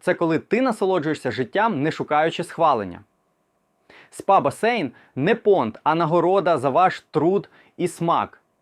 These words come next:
Він працює як трофей, який не треба виставляти у шафу. Він блищить у вас під зорями. Тож, якщо давно мріяли про щось,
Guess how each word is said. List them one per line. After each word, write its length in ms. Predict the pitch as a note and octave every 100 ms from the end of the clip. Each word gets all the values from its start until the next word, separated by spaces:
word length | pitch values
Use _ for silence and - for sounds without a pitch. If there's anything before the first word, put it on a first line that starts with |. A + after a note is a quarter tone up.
| _ _ - -
Він 280 | A#2 B3 A#3+
працює 440 | G3 - F#3+ C#3+
як 220 | C3 D3+
трофей, 720 | - F#3 F#3+ - G#3 C#3+ G#2
який 260 | A#2 - G3+
не 100 | G3
треба 320 | G#3+ G#3+ G3
виставляти 560 | F3 E3+ E3+ F3 D3+ C3+
у 140 | C#3+
шафу. 540 | - F3 C#3+ - F#2 - - -
Він 300 | A2 F3+ D#3
блищить 680 | A2 C3+ D#3+ B3+ A3+ E3 -
у 60 | C3
вас 260 | D#3+ F#3
під 320 | - F#3+ F#3+
зорями. 580 | C3+ C#3+ E3 B2 F#2+ F2 - _ - - -
Тож, 220 | D3+ -
якщо 360 | C3 - G#3
давно 280 | F3+ F3 F#3
мріяли 460 | D3 E3+ C4+ A3 F3
про 180 | - D#3
щось, 360 | - D#3 A#2+